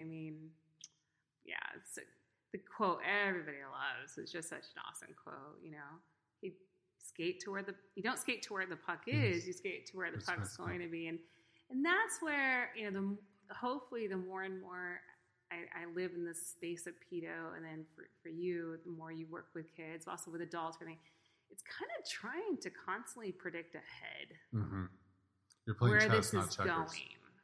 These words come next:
Speaker 1: Yeah. Yeah.
Speaker 2: Yeah. You
Speaker 1: Where
Speaker 2: realize
Speaker 1: this
Speaker 2: trying to
Speaker 1: is
Speaker 2: play, you're
Speaker 1: going.
Speaker 2: trying to play chess, and you're trying to see how many moves
Speaker 1: Mm-hmm.
Speaker 2: ahead can you get to see where you're
Speaker 1: Yeah,
Speaker 2: going.
Speaker 1: yeah. I mean, for instance, even, I mean, this is kind of a, maybe a subtle example of it, but, and I, well, I know we gotta wrap this up, <laughs> but, um,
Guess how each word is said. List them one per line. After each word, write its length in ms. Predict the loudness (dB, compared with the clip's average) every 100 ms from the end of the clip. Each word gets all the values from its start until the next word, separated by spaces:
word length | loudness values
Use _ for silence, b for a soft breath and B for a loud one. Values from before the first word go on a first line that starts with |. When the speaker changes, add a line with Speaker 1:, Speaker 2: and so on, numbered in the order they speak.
| _ _ _ _ _
Speaker 1:
Yeah. 140 | -18 -16 -16 -16 -16 -18 -20 _ _
Yeah. 140 | -4 0
Speaker 2:
Yeah. 140 | 0 0 -2
You 60 | 2 8
Speaker 1:
Where 20 |
Speaker 2:
realize 200 | 8 8
Speaker 1:
this 80 | 6
Speaker 2:
trying 140 | 4
to 40 | 4
Speaker 1:
is 60 |
Speaker 2:
play, 120 | 4 4
you're 80 |
Speaker 1:
going. 180 | 4 0
Speaker 2:
trying 160 | 4 6
to 60 | 6
play 160 | 4
chess, 380 | 2 2 0 2
and 20 |
you're 80 | 0
trying 160 | 0 -2
to 60 | -2
see 100 | -2
how 120 | 2
many 120 | 4 4
moves 260 | 2 2
Speaker 1:
Mm-hmm. 100 | 0
Speaker 2:
ahead 140 | -2 -2
can 100 | -2
you 80 | -2
get 240 | -2 -4
to 60 | -4
see 160 | -4 -2
where 80 | -2
you're 80 |
Speaker 1:
Yeah, 100 | -2
Speaker 2:
going. 340 | -2 -4 -6 -10
Speaker 1:
yeah. 60 | -10 -8 -8 -10 _ B 0
I 40 |
mean, 180 | 2 2 0
for 80 |
instance, 640 | 0 0 0 0 -2 -4 -6
even, 220 | -6 -4 -2 -2 -4
I 20 | -2
mean, 200 | -2 0
this 180 | -2
is 100 | -2 0
kind 220 | 0 2
of 60 |
a, 40 | 0 2
maybe 220 | 2 4
a 80 | 2
subtle 300 | 0 -2 0
example 480 | -2 -4 -6 -6 -4
of 160 | -4 -2
it, 180 | -4 -6 -6
but, 80 | -4
and 80 | 0
I, 60 | 0 0
well, 80 | -4 -4
I 60 |
know 80 | -4
we 60 | 0
gotta 120 | 0
wrap 180 | -2 -4
this 120 | -2
up, 200 | 0 0
<laughs> 40 | 2
but, 120 | 6 10 10 8 4 4 2 2 6
um, 340 | 6 4 0